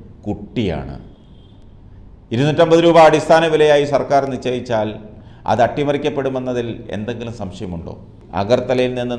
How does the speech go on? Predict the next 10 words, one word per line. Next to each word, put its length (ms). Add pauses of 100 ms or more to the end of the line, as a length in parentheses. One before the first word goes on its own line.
നൂറ്റി 280
അൻപത്തിമൂന്ന് 560
രൂപയ്ക്ക് 320
റബ്ബർ 280
വാങ്ങി 300
കേരളത്തിലെ 480
കർഷകരുടെ 500
പേരിൽ 320
തന്നെ 220 (180)
ഇടനിലക്കാർ 540